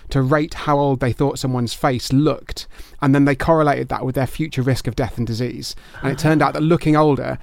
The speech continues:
actually corresponded to being biologically older, being at more risk of ill health, being at more risk of death.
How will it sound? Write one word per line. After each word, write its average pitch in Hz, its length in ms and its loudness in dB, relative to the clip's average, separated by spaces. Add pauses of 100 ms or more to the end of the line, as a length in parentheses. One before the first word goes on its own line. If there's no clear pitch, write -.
(140)
actually 151 320 -4
corresponded 147 680 2
to 135 100 0
being 135 360 4
biologically 131 580 2
older, 123 240 0
being 135 300 0
at 131 60 -6
more 127 140 -4
risk 127 200 -6
of 123 100 -6
ill 123 120 -2
health, 117 280 -4
being 127 180 -2
at 135 60 -6
more 135 140 -8
risk 131 240 -10
of 131 100 -12
death. - 300 -10